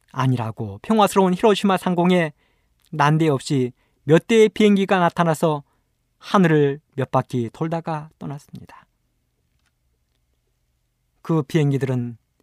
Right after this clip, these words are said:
히로시마 상공에 수없는 삐라를 뿌렸는데요. 수많은 시민들이 뿌려진 삐라를 들고 있기 시작했다는 것입니다. 그 내용을 요약해보자면, "히로시마 시민에게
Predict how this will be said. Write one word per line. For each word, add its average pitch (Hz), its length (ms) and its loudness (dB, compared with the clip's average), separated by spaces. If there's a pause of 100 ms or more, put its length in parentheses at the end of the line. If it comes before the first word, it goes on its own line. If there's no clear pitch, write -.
(240)
히로시마 220 640 0
상공에 220 500 -8 (960)
수없는 190 640 2
삐라를 147 500 0
뿌렸는데요. 107 680 -8 (1160)
수많은 220 400 4
시민들이 208 520 6
뿌려진 196 480 2
삐라를 175 380 2
들고 147 500 -4
있기 123 400 -10
시작했다는 190 500 -12
것입니다. - 560 -20 (1400)
그 180 260 2
내용을 143 560 2 (100)
요약해보자면, 131 800 -2 (960)
"히로시마 190 640 4
시민에게 156 800 2